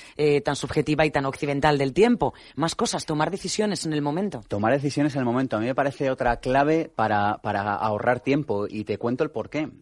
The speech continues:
Speaker 2: Muchas veces estamos dándole vueltas a papeles en el despacho o a decisiones que tomar porque no las tomamos en el momento. Yo lo que propongo es, te entra una decisión, te, o sea, te entra algo que tienes que decidir, pues o lo haces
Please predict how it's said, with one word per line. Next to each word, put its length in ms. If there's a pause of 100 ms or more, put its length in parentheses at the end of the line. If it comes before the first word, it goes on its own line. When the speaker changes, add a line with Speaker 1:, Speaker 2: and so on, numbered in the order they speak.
(500)
Speaker 2:
Muchas 320
veces 200
estamos 340
dándole 300
vueltas 360
a 60
papeles 360
en 80
el 120
despacho 640
o 200
a 60
decisiones 520
que 120
tomar 420 (280)
porque 220
no 80
las 140
tomamos 320
en 80
el 80
momento. 460 (140)
Yo 120
lo 80
que 100
propongo 420
es, 120
te 80
entra 220
una 120
decisión, 640 (640)
te, 240
o 60
sea, 100
te 80
entra 260
algo 300
que 140
tienes 200
que 100
decidir, 400
pues 220
o 80
lo 220
haces 400